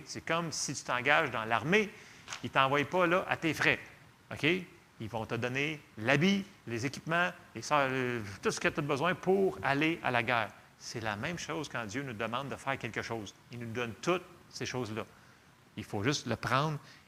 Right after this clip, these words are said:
et le faire. Trop de gens, malheureusement, soit ils ont, pff,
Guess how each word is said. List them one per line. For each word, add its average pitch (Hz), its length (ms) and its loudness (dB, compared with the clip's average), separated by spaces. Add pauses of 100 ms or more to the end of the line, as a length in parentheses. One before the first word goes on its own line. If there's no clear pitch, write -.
(140)
et 127 100 4
le 117 100 4
faire. 95 280 2 (1000)
Trop 190 380 6
de 170 160 8
gens, 170 260 6
malheureusement, 135 800 4 (2250)
soit 160 360 4
ils 143 100 2
ont, 127 280 0 (200)
pff, - 260 -16